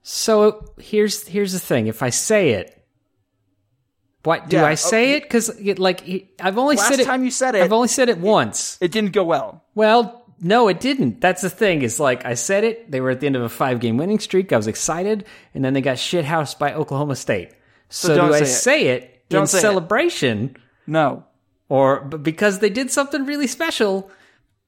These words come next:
Speaker 1: but also am I? Yeah. Oh, okay,
Speaker 2: This
Speaker 1: I'm
Speaker 2: is,
Speaker 1: not,
Speaker 2: this
Speaker 1: I'm
Speaker 2: is
Speaker 1: not
Speaker 2: gonna
Speaker 1: gonna
Speaker 2: be the hockey thing where you don't celebrate until you have the Stanley Cup.
Speaker 1: Or, like, a,
Speaker 2: At this
Speaker 1: you know,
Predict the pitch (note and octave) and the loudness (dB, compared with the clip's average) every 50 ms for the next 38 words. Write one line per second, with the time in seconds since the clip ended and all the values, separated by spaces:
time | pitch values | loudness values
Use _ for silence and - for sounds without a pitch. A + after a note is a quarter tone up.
0 | _ _ - G3 G3 G#3 G#3 G#3+ G#3 - - F#3 F3 E3+ E3 D3 - - D3+ C#3+ | _ _ -2 0 2 2 2 2 2 0 0 0 2 2 0 -2 -4 -4 -4 0
1 | C#3+ C3+ C3 B2+ B2+ - - - _ - C3 A#2 G2+ G2+ F#2+ - - _ _ _ | 0 2 0 0 -2 -6 -12 -18 _ -4 -2 -2 -2 -2 -4 -6 -10 _ _ _
2 | - B2+ B2+ B2+ _ - A#2+ - - - G#3+ A3+ - - - - F3+ G#3 A#3 G#3+ | -16 -14 -14 -14 _ -18 -16 -8 -6 -4 -4 -4 -4 -6 -6 -4 -4 -2 -2 -2
3 | G3 A3+ A#3 G#3+ A3 G3 G3 E3+ G3+ F#3+ G3 F#3+ - F#3 E3 D3+ - D#3+ D#3 D3+ | -2 -4 -4 -2 0 0 0 0 0 0 0 -2 -2 -6 -6 -6 -4 -4 -4 -4
4 | D3+ C#3 D3+ D3+ D3 D3 C#3+ C#3+ C#3 C3 - _ _ _ _ _ _ _ _ _ | -2 -2 0 0 0 0 0 -2 -2 -4 -8 _ _ _ _ _ _ _ _ _
5 | _ C#3+ D3 E3 C#3 F3 F#3+ G#3+ G#3+ - - - G3+ G3 G3 F#3+ D3+ D#3+ D#3+ D#3 | _ -10 -8 -2 2 4 4 4 2 0 -4 0 2 2 2 2 2 2 0 0
6 | D3 D3 - D3+ D3+ C3 - F3+ F3 F3 E3+ D#3 D3+ E3 E3 D#3+ D#3 D3 C#3 - | 0 -4 -6 -8 -8 -4 -2 -2 0 0 0 -2 -2 -2 -2 -2 -2 -6 -6 -4
7 | D#3+ D3 C#3 C3+ B2+ B2+ - C#3 A2 - - _ _ C#3 B2 A#2 A2+ A#2 A2+ - | -4 -4 -2 -4 -6 -8 -8 -10 -10 -10 -12 _ _ 0 2 2 2 2 0 -2
8 | - A#2+ - - D3+ C3+ C3+ B2+ A#2 A2+ G#2+ | -4 -8 -8 -10 -8 -6 -4 -2 -2 -2 -2